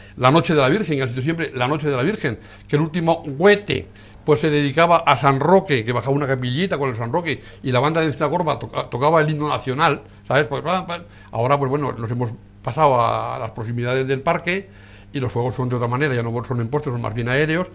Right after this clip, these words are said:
pero vamos, el que no haya fuegos artificiales, que desde Zaragoza hasta Teruel no había, no hay ningún pueblo en, ¿sabes? Aunque sean unos cohetes de, de perra gorda, ¿sabes? Pero es, eh, justamente, como dicen los catalanes,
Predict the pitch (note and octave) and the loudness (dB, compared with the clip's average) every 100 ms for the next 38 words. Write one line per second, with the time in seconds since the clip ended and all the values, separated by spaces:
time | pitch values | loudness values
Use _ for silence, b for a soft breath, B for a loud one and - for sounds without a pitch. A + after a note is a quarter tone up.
0 | B B B2+ D3 B2 - B B - C3+ | B B 0 2 0 -6 B B 0 0
1 | - B2 D3 F3 F3 E3 D#3 D3 C#3+ C#3 | 0 -2 -2 -2 -2 -2 -2 -2 -4 -2
2 | D#3 G3 A3 - B B - C#3 C3+ C3 | -2 -2 -6 -14 B B 2 2 2 0
3 | B2+ B2 B2 A#2+ F#3+ G3 - - B B | -4 -2 -2 2 2 2 -4 -8 B B
4 | C#3+ - B2 A#2+ C#3 E3+ B2+ C#3+ D3+ D#3 | -4 -2 -2 -2 -2 -2 -2 -2 -2 0
5 | D3+ C3 - B B B2+ E3+ E3+ C3+ F3 | 0 -2 -10 B B -2 0 0 0 0
6 | D3+ E3+ G3+ C#3 A#2+ A#2 A2 - C#3 F#3+ | 2 4 6 4 0 0 -4 -6 -6 -6
7 | B B B D3 C#3+ D3 A3+ A3+ A3+ A3+ | B B B -4 -2 4 6 6 0 2
8 | A3+ A3 A3+ G3+ F#3+ G3 G#3+ G#3 G3 G3+ | 2 4 2 2 0 2 4 4 4 2
9 | G3+ G3+ G3 A3+ D#3 - - - C3+ F#3+ | 4 2 4 2 2 -4 -12 -4 -2 -2
10 | - B B C#3+ F#3 - - E3 E3+ - | -8 B B -2 -2 -4 -6 -4 -4 -8
11 | - F#3+ G#3 G3+ G3+ G3 D3 D#3+ F#3+ D3 | -8 -4 0 -2 -4 -6 -4 -4 -4 -6
12 | E3 F3+ F#3 G#3 | -4 0 0 0